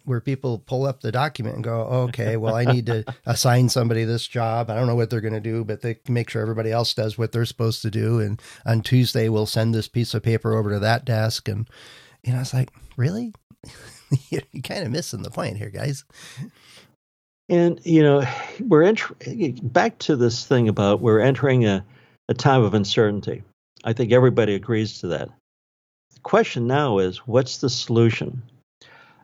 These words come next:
Speaker 2: If you're a traditional risk management person, you know, uh, <laughs> and we've given, we've talked about this before, you
Speaker 1: Mm-hmm.
Speaker 2: really can't have risk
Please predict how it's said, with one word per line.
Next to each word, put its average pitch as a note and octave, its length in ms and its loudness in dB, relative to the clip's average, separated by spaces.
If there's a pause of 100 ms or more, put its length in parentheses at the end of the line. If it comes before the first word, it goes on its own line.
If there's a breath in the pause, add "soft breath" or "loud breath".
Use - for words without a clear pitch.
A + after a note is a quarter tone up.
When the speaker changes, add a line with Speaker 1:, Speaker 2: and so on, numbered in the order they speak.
(120)
Speaker 2:
If B2 220 6
you're A#2+ 100 6
a - 20 -6
traditional C3 600 2
risk A#2+ 240 0
management A2+ 560 2
person, A2 640 -2
you A#2 120 0
know, F#2 220 -2 (120)
uh, A2 160 6 (640 loud breath)
<laughs> - 520 -6
and C#3+ 100 2
we've C3+ 220 4
given, F#2+ 460 2
we've B2 180 2
talked G#2 260 4
about F2+ 220 -2
this - 140 -8
before, - 400 -2
you A#2 120 0
Speaker 1:
Mm-hmm. A2 100 4
Speaker 2:
really F3+ 200 6
can't A#2+ 280 2
have G#2+ 260 4
risk A2 440 0